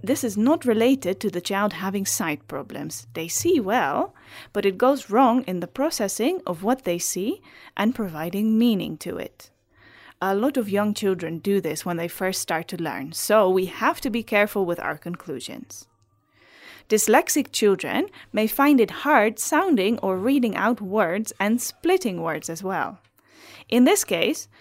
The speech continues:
children have difficulties with the way certain words sound. Let's take, for example, the word man. They may not be in position to sound the letters and read it out so easily. For most of us, we can say m, a,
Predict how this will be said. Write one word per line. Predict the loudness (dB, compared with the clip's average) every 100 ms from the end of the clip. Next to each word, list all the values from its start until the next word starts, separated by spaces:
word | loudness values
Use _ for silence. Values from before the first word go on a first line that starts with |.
| _ 4
children | 4 4 0
have | -2 2
difficulties | 2 2 0 -6 -2 -2 -2 -2
with | -4
the | -2
way | 0 2 2 -2 -4
certain | -4 -4 -2 -4
words | -6 -8 -8 -6
sound. | -4 -4 -4 -12 -20 _ _ _ -20 -20 -4
Let's | 0 0 0
take, | 2 2 0
for | 0 0
example, | 0 0 0 0 -2
the | -2
word | 0 -2 -4
man. | -10 -6 -6 -8 -18 _ -20 -20 -4
They | 0 0
may | 2
not | 2 0 0
be | -2 -2
in | -2
position | -4 -6 -6 -4 -4 -4
to | -4
sound | -4 0 0
the | 0
letters | -4 -6 -4 -4 -4
and | -10 -4
read | 0 2
it | 0 -4
out | -8 -8
so | -6 -4 -2
easily. | -2 -2 -8 -16 -18 _ _ _ -20 -18
For | -6 -2
most | 0 -2 -4
of | -2
us, | -2 -2 -2
we | -4
can | -2 -6
say | -2 0 0
m, | -2 0 0 0 -2 0
a, | 4 2